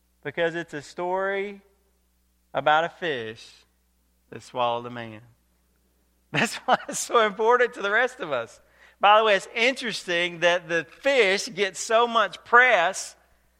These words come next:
in the story of Jonah because there's only three verses that bring up the fish. Isn't that interesting? I mean, there's a whole chapter where Jonah's in his tummy, but only three verses really reference specifically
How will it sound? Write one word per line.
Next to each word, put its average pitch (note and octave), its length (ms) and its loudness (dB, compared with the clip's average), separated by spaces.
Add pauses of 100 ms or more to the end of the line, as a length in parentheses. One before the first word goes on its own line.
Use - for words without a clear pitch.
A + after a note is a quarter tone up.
(180)
in G3 120 0
the F#3+ 60 -2
story A#3 320 6
of G#3+ 60 2
Jonah B3 240 4
because B3 260 2
there's A#3+ 240 0
only C4+ 360 2
three C#4+ 320 0
verses A#3 580 4
that G3 160 -2
bring B3+ 220 2
up C#4 120 0
the F4 60 -8
fish. G#4 560 -4 (460)
Isn't B3 80 -2
that C#4+ 120 4
interesting? C#4+ 460 -2 (840)
I F#3 80 4
mean, A#3 120 2
there's B3 100 6
a A#3 60 4
whole A#3 160 8
chapter C#4+ 480 4
where G#3+ 120 4
Jonah's G#3 380 4
in G3+ 100 -2
his D#3+ 140 -2
tummy, B3 560 2 (800)
but G3 140 4
only C4+ 160 4
three D4+ 300 2
verses D4+ 600 4
really A#3 240 2
reference A#3 480 2
specifically D#3+ 880 -6